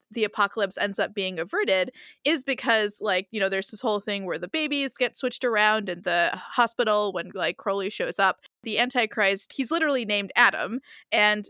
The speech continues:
he just ends up being raised by, like, this extremely normal human couple. And in, in this, like, extremely, like, normal human place, like, this kind of small English village, and they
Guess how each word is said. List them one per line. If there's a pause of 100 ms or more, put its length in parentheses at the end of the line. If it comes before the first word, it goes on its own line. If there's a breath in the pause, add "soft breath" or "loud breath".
he
just
ends
up
being
raised
by,
like,
this
extremely
normal
human
couple. (640 loud breath)
And
in,
in
this,
like,
extremely,
like, (240 loud breath)
normal
human
place,
like,
this
kind
of
small
English
village,
and
they